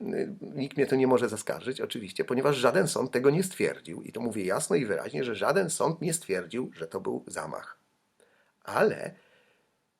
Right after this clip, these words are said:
sytuacja nosi takie znamiona i dopóki nie zostanie udowodnione w sposób absolutnie bezsporny i bezsprzeczny, że nie było tam zamachu, należy przyjąć jakieś założenie.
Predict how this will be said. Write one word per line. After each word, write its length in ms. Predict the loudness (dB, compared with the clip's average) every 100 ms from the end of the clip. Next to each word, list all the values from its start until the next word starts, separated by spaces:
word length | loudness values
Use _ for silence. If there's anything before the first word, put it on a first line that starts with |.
| _ _ _
sytuacja 540 | -6 0 6 8 8
nosi 280 | 6 6 4
takie 220 | 0 0
znamiona 600 | 2 4 4 4 2 -2 -4
i 80 | 4
dopóki 360 | 4 4 -2
nie 80 | 0
zostanie 400 | 0 2 4 4
udowodnione 760 | 2 4 4 4 4 2 4 2
w 60 |
sposób 380 | 0 -4 -2 -4
absolutnie 640 | -6 -4 0 0 0 -2 2
bezsporny 720 | 2 2 -2 2 2 2 -2
i 80 | 0
bezsprzeczny, 600 | -2 -4 0 -2 0 -2
że 120 | 0
nie 120 | 0
było 380 | 0 2 6 4
tam 300 | 4 -2 0
zamachu, 580 | 0 0 0 -2 -2 -2 -6 -16 -12 -2
należy 340 | 4 4 4
przyjąć 360 | -2 -2 -2 0
jakieś 280 | -2 -2 -2
założenie. 680 | 0 2 2 0 -2 -10